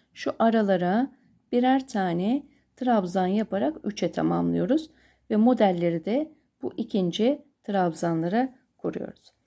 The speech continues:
Evet, modelimiz böyle devam ediyor. Umarım beğenmişsinizdir. Ee, daha önceden de mavi ve beyaz renklerde bir model daha ördüm.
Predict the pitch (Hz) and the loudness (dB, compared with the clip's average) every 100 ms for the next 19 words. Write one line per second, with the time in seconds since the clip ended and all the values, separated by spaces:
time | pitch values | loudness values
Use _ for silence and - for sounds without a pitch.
0 | _ _ _ - 330 233 - 262 254 180 | _ _ _ -2 0 0 0 0 2 2
1 | 190 285 311 247 214 196 175 214 208 202 | 2 0 -2 -8 0 2 2 0 0 0
2 | 196 185 165 - 240 - 214 208 190 180 | 0 -2 -4 -4 -4 -2 0 0 0 0
3 | 190 202 196 190 - 170 165 160 254 403 | -2 -2 -4 -6 -6 -6 -4 -6 -8 -8
4 | _ _ _ _ _ 196 196 220 294 262 | _ _ _ _ _ -6 -4 -2 0 2
5 | 226 220 214 196 180 254 240 214 214 202 | 2 0 -2 -2 0 0 2 2 0 0
6 | 226 233 185 196 190 202 208 208 202 180 | -2 -4 -4 -4 -2 -2 0 0 -2 -6
7 | 170 - 170 220 247 226 208 190 180 170 | -6 -6 -6 -4 -2 0 0 0 -2 -4
8 | 170 208 196 170 165 220 330 | -2 -2 2 2 0 -4 -6